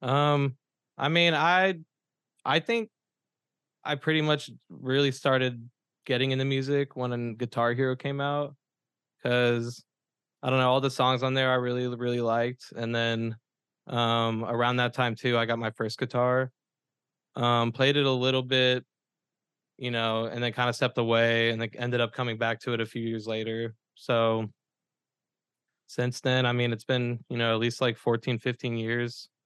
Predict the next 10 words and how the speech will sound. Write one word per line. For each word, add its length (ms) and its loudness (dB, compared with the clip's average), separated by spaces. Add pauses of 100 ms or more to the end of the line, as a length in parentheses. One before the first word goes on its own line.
(280)
that 80 2
I've 80 2
been 140 -2
playing 240 -2
guitar. 540 0 (540)
Um, 640 0 (560)
and 140 -2
then 140 -2
writing 300 0
music 440 -2